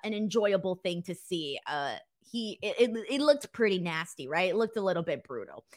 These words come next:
Um, but guys, we got a super chat here from Sheldon Jackson. Thank you so much to Sheldon, who says,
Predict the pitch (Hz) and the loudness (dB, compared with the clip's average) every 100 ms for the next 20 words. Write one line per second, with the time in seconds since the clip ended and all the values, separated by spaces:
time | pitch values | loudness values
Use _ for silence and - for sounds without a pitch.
0 | - - - 170 175 190 214 285 262 269 | -20 -20 -4 -2 -2 -2 2 4 6 2
1 | - _ _ 320 320 269 254 240 247 220 | -6 _ _ 0 2 2 -2 -2 0 0
2 | 226 220 175 226 214 190 180 - 185 196 | 0 -2 -2 0 0 0 -2 2 2 2
3 | 208 185 202 185 196 190 185 175 - 185 | -4 -4 -4 -4 -4 -6 -4 -8 -2 -2
4 | 185 185 180 - 196 196 | 0 -2 -4 0 0 0